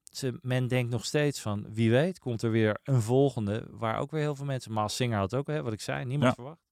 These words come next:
Speaker 2: Ja, en dan komt het volgende succes misschien dus wel, eh, uit Azië. Of dat, daar komt het eigenlijk al uit, hè?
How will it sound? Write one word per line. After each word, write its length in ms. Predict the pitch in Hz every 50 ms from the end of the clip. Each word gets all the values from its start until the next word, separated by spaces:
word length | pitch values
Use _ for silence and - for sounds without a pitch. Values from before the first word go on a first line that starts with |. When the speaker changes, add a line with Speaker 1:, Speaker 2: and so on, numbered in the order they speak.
| _ _ -
Speaker 2:
Ja, 220 | - 135 117 110
en 100 | 113 110
dan 120 | 110 110 101
komt 160 | - 117 110
het 200 | 110 107 - -
volgende 400 | 110 - - 143 131 110 120 113
succes 420 | 104 98 110 - - 117 110 - -
misschien 300 | 117 107 - - 113 107
dus 100 | 104 98
wel, 320 | 104 101 101 98 98 101
eh, 100 | 101 101 95 _ _ _ _ _ _ _ _ -
uit 180 | - 110 101
Azië. 440 | 101 110 110 113 117 95 98 104 110 131
Of 180 | - 131 -
dat, 120 | - 110 107
daar 100 | 107 -
komt 240 | - 101 104 117
het 100 | 127 123
eigenlijk 340 | - 117 113 104 107 107 -
al 140 | 104 104 104
uit, 160 | 101 98 95 107
hè? 80 | 127